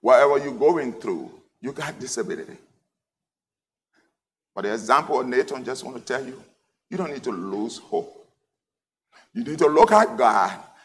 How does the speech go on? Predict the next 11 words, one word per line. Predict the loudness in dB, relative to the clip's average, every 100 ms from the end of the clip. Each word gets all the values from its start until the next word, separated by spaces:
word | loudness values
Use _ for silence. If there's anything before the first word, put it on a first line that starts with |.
| _
You | -8
need | -2 4
to | 4
be | 4
grateful | -2 8 8 8 4 4
no | 4
matter | 6 8 8
whatever | 8 8 6 4 2
happened. | 2 0 0 -12 -18 _ _ _ _ _ _ _ _ _ _ _ _ _ _ _ _ _ _
Because | -10 -8
circumstances | 0 0 0 -4 -8 -6 -6 -8 -8 -8